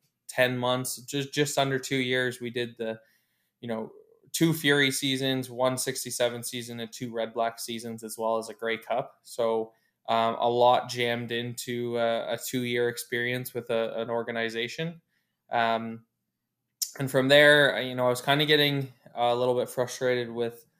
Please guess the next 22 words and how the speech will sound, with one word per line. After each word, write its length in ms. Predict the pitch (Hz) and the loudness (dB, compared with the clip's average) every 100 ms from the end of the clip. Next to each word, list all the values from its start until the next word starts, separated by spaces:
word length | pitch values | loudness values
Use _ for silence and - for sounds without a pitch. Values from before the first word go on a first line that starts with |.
| _ _ _ _ _ _ _ _ | _ _ _ _ _ _ _ _
how 160 | 135 127 | 6 8
much 260 | 135 135 | 6 4
I 60 | 135 | 4
was 140 | 131 | 4
working, 540 | 131 135 135 135 127 123 | 4 2 4 4 4 -2
and, 140 | 113 | -6
and, 480 | - 117 117 113 117 _ _ _ | -8 -6 -6 -8 -14 _ _ _
you 80 | 117 | -8
know, 240 | 113 113 113 | -8 -8 -10
sports 580 | - - 123 120 120 123 | -8 -2 0 0 0 -6
is, 320 | 120 120 - - - | -4 -6 -8 -14 -14
sports 400 | - 151 151 143 | 0 4 4 2
is 100 | 131 | 2
the 80 | |
way 160 | 131 131 | 4 4
sports 380 | 131 135 131 - | 4 4 2 4
is, 280 | 143 135 123 | 4 4 0
and 180 | 120 | -8
in 180 | - 120 | -8 -6
the 80 | 120 | -4
way 200 | 117 117 | 0 0
it's, 300 | 113 110 - | -2 -4 -12